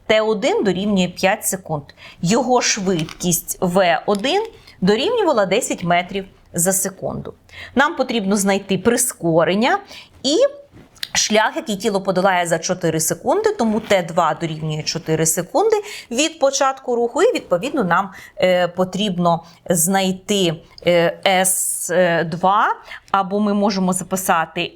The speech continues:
Л два, оскільки шлях позначається буквочкою Л. За умовою задачі тіло рухається прямолінійно. Ми покажемо і нагадаємо, що прямолінійно — це траєкторія пряма лінія,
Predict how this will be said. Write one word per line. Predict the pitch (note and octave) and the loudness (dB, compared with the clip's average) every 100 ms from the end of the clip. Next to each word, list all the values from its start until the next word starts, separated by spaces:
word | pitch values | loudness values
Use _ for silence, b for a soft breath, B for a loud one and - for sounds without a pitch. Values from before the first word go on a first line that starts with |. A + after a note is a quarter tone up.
| - | -2
Л | F#3 E3+ E3+ A#3 - - | 0 0 0 -2 -6 -10
два, | G#3 A#3 B3+ C#4 F4+ B B | -6 0 2 2 0 B B
оскільки | G#3 G#3 A3 F#3+ F3 | -4 -2 -4 -4 -4
шлях | - G3 A3+ G#4+ - B - | -2 0 2 0 -6 B -6
позначається | A#3+ G3+ F3+ - G#3 C#4 D#4 - C#4+ B B E3+ | -4 -2 0 2 2 0 -4 -8 -8 B B -8
буквочкою | E3 F#3 F3+ F#3 - F#3 F3 - | -4 -4 -2 -2 -2 -2 -2 -2
Л. | D3+ C#3 - - B B B B B G3 | -2 -4 -14 -20 B B B B B 2
За | F#3+ | 4
умовою | B3 B4 C5+ F#4+ | 2 4 4 2
задачі | C#4+ D#4+ A4 D4+ | 2 2 0 -6
тіло | - E4+ D4+ C4+ | -2 0 2 0
рухається | C#4+ C#4 B3 A#3+ G#3+ - A3 G3 F#3 - - | 0 0 0 0 -4 -2 2 2 2 -4 -4
прямолінійно. | G3+ A#3+ C4 B3 A#3 G3+ G#3 G#3 G3+ F3 E3 D#3+ F3+ A3+ D#4+ - _ b b b b | 0 2 2 0 0 0 2 2 4 2 2 2 4 2 0 -10 _ b b b b
Ми | G3 A3+ | 0 2
покажемо | A3+ A3+ A#3 G3+ G3 F#3+ F3+ | 0 2 2 2 0 -2 0
і | G#3 | 2
нагадаємо, | G#3 G3+ G#3+ G3+ F#3 F3 E3+ | 2 2 0 2 0 -2 -6
що | - G3 | -4 -4
прямолінійно — | F#3+ G#3 A3 A3 A3 A#3 G3 F3+ F3+ | -2 -2 0 -2 0 0 2 0 0
це | - G3 F3 | 0 0 0
траєкторія | F#3 F3+ F3+ - A3 F#3+ E3 | -2 -2 -2 0 2 2 0
пряма | E3 - F3+ F#3+ G3+ F3 | -2 0 2 4 2 0
лінія, | D#3+ D#3 D#3+ F3+ C4 | -4 -2 0 2 0